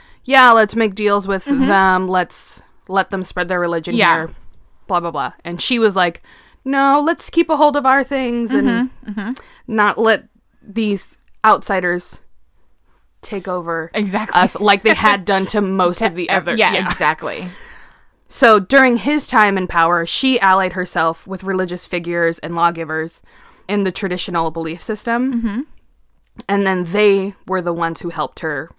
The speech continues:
Speaker 1: occupy the palace.
Speaker 2: Got you. Okay.
Speaker 1: Yes. So many traditionalists believed in Ranalova, and so they gathered to help her secure the throne.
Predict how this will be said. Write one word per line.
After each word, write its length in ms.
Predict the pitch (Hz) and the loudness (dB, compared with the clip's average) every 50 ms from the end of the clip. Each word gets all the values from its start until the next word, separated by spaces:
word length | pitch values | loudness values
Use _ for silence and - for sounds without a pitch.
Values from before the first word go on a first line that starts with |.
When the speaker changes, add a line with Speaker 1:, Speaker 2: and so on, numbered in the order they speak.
| _ _ _ - | _ _ _ -8
Speaker 1:
occupy 380 | - 151 - - - - 139 101 | -8 -8 -8 -10 -12 -10 -10 -10
the 80 | 107 - | -10 -10
palace. 500 | - - 110 113 - - - - - - - - | -12 -12 -12 -12 -12 -12 -16 -20 -20 -20 -18 -12
Speaker 2:
Got 420 | 208 208 208 208 208 - - - | -8 -8 -6 -6 -8 -10 -12 -12
you. 140 | 185 175 - - | -10 -10 -6 -4
Okay. 460 | 185 190 185 - 185 170 78 - 180 - - - - - - - | -4 -4 -4 -6 -8 -8 -8 -10 -16 -18 -20 -20 -20 -20 -20 -18
Speaker 1:
Yes. 480 | - - - - - - - - - - _ _ _ _ | -18 -16 -16 -18 -20 -20 -20 -20 -20 -20 _ _ _ _
So 220 | - - 220 196 190 | -4 2 4 4 4
many 280 | 131 214 294 320 349 285 | 4 4 2 4 4 2
traditionalists 680 | - 214 240 262 254 - - 240 247 233 233 233 - | 2 0 2 2 0 0 0 0 0 0 0 -2 -2
believed 420 | - - 214 220 247 247 202 - - | -2 0 2 4 4 2 2 0 0
in 180 | 190 233 233 226 | 2 2 4 4
Ranalova, 680 | 196 175 175 170 165 170 160 160 160 160 156 160 180 - _ - - - - - - - _ | 4 4 4 2 2 0 0 0 0 -2 -4 -4 -6 -10 _ -20 -20 -20 -20 -20 -20 -12 _
and 220 | - 220 214 208 202 | 0 0 2 2 0
so 540 | - - 214 196 190 190 185 185 180 165 - | 0 2 4 4 6 6 4 4 2 -2 -4
they 160 | 180 185 180 | -4 -6 -2
gathered 400 | 165 170 160 160 160 170 165 165 - | 0 2 2 2 2 0 -4 -4 -8
to 60 | 160 | -10
help 140 | 151 147 - | -10 -10 -10
her 80 | 147 | -10
secure 320 | - - 151 - - 143 127 | -10 -10 -10 -8 -8 -8 -8
the 120 | 123 - | -8 -10
throne. 360 | - 147 104 85 - 190 - | -12 -12 -12 -10 -10 -12 -12